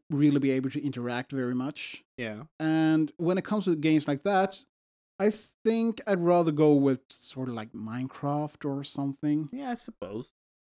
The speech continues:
Speaker 2: I might just have a little, <clears throat> uh, reverse thing about that. At,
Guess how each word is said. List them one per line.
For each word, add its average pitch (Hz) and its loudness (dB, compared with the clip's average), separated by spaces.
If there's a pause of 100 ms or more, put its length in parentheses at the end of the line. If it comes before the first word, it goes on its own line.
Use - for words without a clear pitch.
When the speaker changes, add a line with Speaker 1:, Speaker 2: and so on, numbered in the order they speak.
(180)
Speaker 2:
I 185 -2
might 269 -4 (100)
just 139 -8
have 127 -6
a 117 -6
little, 117 -6 (240)
<clears throat> - -8
uh, 120 0
reverse 135 -2 (100)
thing 113 -6
about 107 -10
that. 113 -8 (500)
At, 147 -6